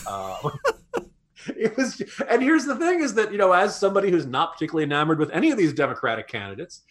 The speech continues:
the next time they have this debate, I think it's about a month, I'm really looking forward to what Marianne <laughs> Williamson is gonna say,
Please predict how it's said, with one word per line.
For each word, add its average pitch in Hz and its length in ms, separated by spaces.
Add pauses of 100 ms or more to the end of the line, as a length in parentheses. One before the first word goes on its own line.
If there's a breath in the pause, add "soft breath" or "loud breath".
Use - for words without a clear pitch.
(200 soft breath)
the 185 100
next 208 300
time 185 260
they 156 100
have 175 200
this 165 140
debate, 117 320
I 131 40
think 160 140
it's 151 100
about 135 140
a 123 60
month, 131 200 (340 loud breath)
I'm 220 340
really 311 300
looking 247 260
forward 214 240
to 214 40
what 220 120
Marianne 180 340
<laughs> - 0
Williamson 208 440
is 202 80
gonna 180 160
say, 294 220